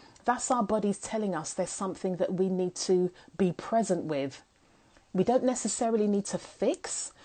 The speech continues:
We don't necessarily need to change. The first step is to be present with.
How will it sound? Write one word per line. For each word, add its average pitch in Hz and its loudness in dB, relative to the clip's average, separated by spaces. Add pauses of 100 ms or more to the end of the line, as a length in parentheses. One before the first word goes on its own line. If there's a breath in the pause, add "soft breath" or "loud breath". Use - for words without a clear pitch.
(140)
We 190 2
don't 214 0
necessarily 196 0
need 185 0
to 160 -6
change. 190 -2 (260 loud breath)
The 202 0
first 233 -2
step - -4
is 190 -4
to - -2
be 190 0
present 185 -2
with. 143 -4